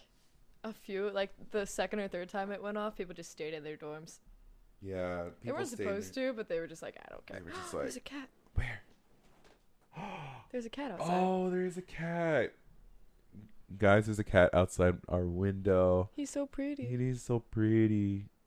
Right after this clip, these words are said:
Speaker 2: It's a black cat. It's Halloween season, and he's got white
Speaker 1: Spooky
Speaker 2: feet.
Speaker 1: season.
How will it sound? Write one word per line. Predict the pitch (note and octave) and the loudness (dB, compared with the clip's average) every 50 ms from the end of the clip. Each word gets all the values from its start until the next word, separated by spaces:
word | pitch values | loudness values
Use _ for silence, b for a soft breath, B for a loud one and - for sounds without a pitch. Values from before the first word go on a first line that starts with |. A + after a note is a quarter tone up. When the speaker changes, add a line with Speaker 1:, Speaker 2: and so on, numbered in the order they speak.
| _ _ _ _ _ _ _ | _ _ _ _ _ _ _
Speaker 2:
It's | - - | -10 2
a | |
black | - G2 G2 A2 - - | 8 8 8 8 8 8
cat. | G#2 F2+ E2 C#2+ - - _ _ _ _ _ _ _ _ _ _ | 8 8 8 8 6 0 _ _ _ _ _ _ _ _ _ _
It's | - - | -8 0
Halloween | - F#2+ F2+ F2+ F#2 F#2 F#2 | 2 2 4 4 2 -2 -2
season, | F#2 F2+ E2+ D#2+ D#2 - | 0 -2 -2 -2 0 0
and | G2 B2 D3 | 0 0 0
he's | C#3 A2+ | 0 0
got | G2+ F2 D2 B1 | 2 2 2 2
white | E2 F2 - | 2 0 0
Speaker 1:
Spooky | A#3+ - G#3 | 0 -2 -4
Speaker 2:
feet. | G3 F#3 | -4 -4
Speaker 1:
season. | F3+ F3 F3 F#3 F#3 G3 G#3 | -4 -6 -8 -8 -8 -8 -10